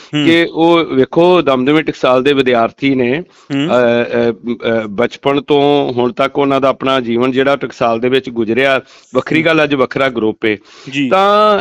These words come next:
Speaker 2: ਇਹ, ਇਸ ਤਰ੍ਹਾਂ ਦੇ ਜਿਹੜੀ ਟਕਸਾਲੀ ਸੋਚ ਵਾਲੇ ਸਿੰਘ ਨੇ,
Speaker 1: ਹੂੰ।
Speaker 2: ਉਹ, ਉਹਨਾਂ ਦੇ ਵਿੱਚ ਤਾਂ ਨਿਮਰਤਾ ਹੋਣੀ ਚਾਹੀਦੀ ਹੈ।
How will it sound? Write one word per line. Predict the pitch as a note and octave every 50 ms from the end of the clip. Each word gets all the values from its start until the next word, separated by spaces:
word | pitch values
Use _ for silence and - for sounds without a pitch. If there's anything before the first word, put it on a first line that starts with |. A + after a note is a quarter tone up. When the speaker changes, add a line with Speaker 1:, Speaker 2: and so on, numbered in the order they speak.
| G3+ -
Speaker 2:
ਇਹ, | F3 E3+ F3 E3+
ਇਸ | - E3+ E3+ E3+
ਤਰ੍ਹਾਂ | - - F#3 G3 G3+
ਦੇ | G3+ G3 G3+ G3
ਜਿਹੜੀ | F#3 F3+ F#3+ F#3
ਟਕਸਾਲੀ | F#3 - F#3 D#3+ - - D3 C3+ C#3 D#3+ F#3
ਸੋਚ | F3 - E3+ D#3 D3+ - E3
ਵਾਲੇ | E3 E3+ E3+ E3+
ਸਿੰਘ | D#3+ - D3 D3 E3 F3+
ਨੇ, | E3 D3 B2+ B2 C3+
Speaker 1:
ਹੂੰ। | C#3 _ _ _ - - C#3+ C#3 C#3+ C#3 C#3
Speaker 2:
ਉਹ, | F#3+ G#3 A3 A3+ A3+ - - -
ਉਹਨਾਂ | - F3+ F3+ F#3+ G#3 A#3+ B3
ਦੇ | A3
ਵਿੱਚ | A3+ A3 -
ਤਾਂ | A3+ G#3+ A3
ਨਿਮਰਤਾ | G#3+ F#3 E3 D#3 D#3+ D#3 D3 - G3 G#3+
ਹੋਣੀ | G#3 F#3 D3 A2+
ਚਾਹੀਦੀ | A2 G2+ G#2 G#2+ A2 A#2 A2
ਹੈ। | G#2